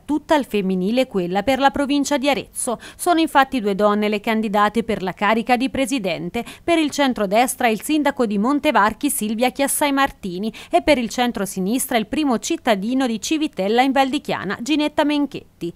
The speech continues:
Il termine per la presentazione di liste candidati per le elezioni del presidente del Consiglio provinciale di Arezzo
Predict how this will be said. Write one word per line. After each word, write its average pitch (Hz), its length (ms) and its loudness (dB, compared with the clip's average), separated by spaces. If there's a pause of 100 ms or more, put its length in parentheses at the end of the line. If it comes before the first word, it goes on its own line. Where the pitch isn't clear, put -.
(240)
Il 359 180 4
termine 254 420 2
per 196 140 -2
la 170 140 -4
presentazione 226 880 -2
di 170 140 -6
liste 226 340 -4
candidati 190 640 0
per 175 180 -4
le 208 200 0
elezioni 247 520 0
del 185 140 -2
presidente 214 640 0
del 214 160 -2
Consiglio 277 480 0
provinciale 277 600 0
di 196 120 -2
Arezzo 196 420 -2